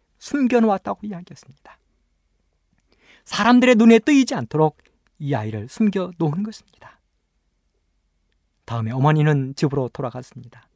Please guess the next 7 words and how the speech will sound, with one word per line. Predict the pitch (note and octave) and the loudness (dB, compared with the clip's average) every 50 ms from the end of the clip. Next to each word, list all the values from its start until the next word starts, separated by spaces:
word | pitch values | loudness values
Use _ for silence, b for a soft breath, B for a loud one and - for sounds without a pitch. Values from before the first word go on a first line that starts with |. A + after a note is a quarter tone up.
| _ _ _ _ _ _ _ _ _ _ _ _ _ _ _ _ _ _ _ _ _ _ _ | _ _ _ _ _ _ _ _ _ _ _ _ _ _ _ _ _ _ _ _ _ _ _
떨어지지 | _ A3 G#3 G#3 G#3 G#3+ A3 F#3+ A3+ G#3+ | _ 2 4 4 4 4 4 6 6 6
않는 | G#3 G#3 G#3 G#3+ | 6 6 4 4
발걸음을 | - - G3+ G#3 - B3 A#3 A#3 A#3 | 2 2 2 2 4 4 6 6 8
돌려 | A3 A3 A3+ A#3 G#3+ | 6 6 6 4 0
집으로 | - - A#3 A#3 A#3 A3 | 0 -2 -2 -2 -2 -2
돌아갔습니다. | - A3+ A3+ A3+ G#3+ A3+ A3 - - C#3 A#2+ - - | -2 -2 -4 -4 -4 -8 -12 -12 -14 -14 -14 -8 -8
하지만 | C3 B2 D#3 F#3 F#3 D#3+ B2+ G#2+ A2 | -4 0 4 4 4 4 4 0 -6